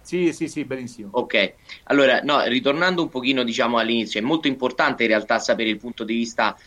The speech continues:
Speaker 2: dei privati. Perché? Perché i mondiali sono fatti in realtà più che altro di team privati, i team ufficiali si contano sulle dita di una mano,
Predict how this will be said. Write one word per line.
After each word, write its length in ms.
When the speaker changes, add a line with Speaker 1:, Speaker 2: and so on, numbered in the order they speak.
Speaker 2:
dei 240
privati. 760
Perché? 640
Perché 220
i 20
mondiali 260
sono 180
fatti 200
in 80
realtà 300
più 100
che 100
altro 200
di 60
team 120
privati, 520
i 40
team 140
ufficiali 400
si 80
contano 320
sulle 160
dita 160
di 100
una 140
mano, 420